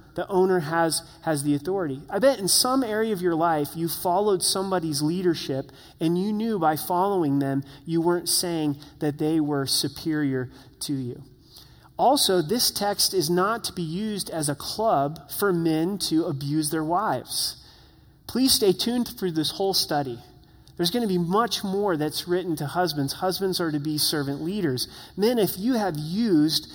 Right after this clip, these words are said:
this text on your wife, you are the most foolish of men. Amen? Try that on for size with your wife. Um, "Honey, you're supposed to submit to me.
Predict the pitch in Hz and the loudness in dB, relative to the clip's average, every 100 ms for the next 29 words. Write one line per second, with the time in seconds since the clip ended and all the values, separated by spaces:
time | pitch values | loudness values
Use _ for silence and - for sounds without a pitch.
0 | - - 185 - 185 - 214 165 - - | -18 2 2 2 -2 -2 -2 0 -4 -4
1 | - 180 175 165 170 165 156 214 156 143 | -2 0 2 2 2 0 2 2 4 2
2 | - - - - 226 196 170 175 170 - | -4 -14 -16 -6 0 2 4 4 4 4
3 | - - 269 233 156 143 180 151 180 226 | 2 0 0 2 2 0 -2 -2 -2 0
4 | 151 131 - - - - - - - - | -4 -6 -16 -20 -20 -20 -20 -20 -20 -20
5 | - - - - 175 180 269 285 - - | -20 -20 -20 0 2 4 2 0 -2 -20
6 | - - - - - - - - - - | -20 -20 -20 -20 -20 -20 -20 -20 -20 -8
7 | - 262 277 254 247 254 226 214 - 196 | 0 4 8 8 6 2 0 2 4 4
8 | 202 156 170 - 160 165 156 120 - - | 4 2 0 0 2 2 0 -2 -10 -14
9 | - - - 202 208 180 165 170 226 262 | -20 -20 -6 0 2 0 -2 -6 -2 -2
10 | 262 - - 214 - 214 190 175 - 151 | -2 -6 -6 -4 0 0 0 0 0 0
11 | 147 147 135 123 | 0 -2 -8 -10